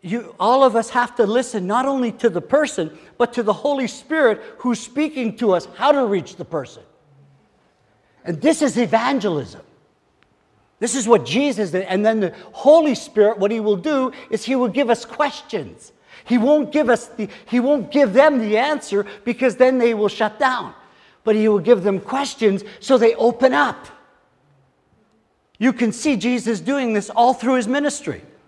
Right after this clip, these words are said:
Questions. There is a question for every law, every person who's a remnant of grace who gets saved.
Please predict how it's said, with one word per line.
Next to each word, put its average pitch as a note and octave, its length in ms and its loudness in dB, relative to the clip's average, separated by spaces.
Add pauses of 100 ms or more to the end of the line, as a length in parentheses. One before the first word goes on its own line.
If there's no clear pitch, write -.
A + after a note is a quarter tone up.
(400)
Questions. - 840 -10 (680)
There F#3 200 0
is C4+ 340 0
a C4+ 100 2
question - 680 -2 (1040)
for G3+ 220 0
every C4 400 2
law, A3+ 560 0
every A3+ 280 0
person C4 420 0
who's F#3 260 -2
a E3+ 60 0
remnant E3+ 720 -2 (340)
of D3 220 -6
grace E3 500 -2 (540)
who F3+ 140 0
gets D#3+ 260 -4
saved. C#3+ 540 -8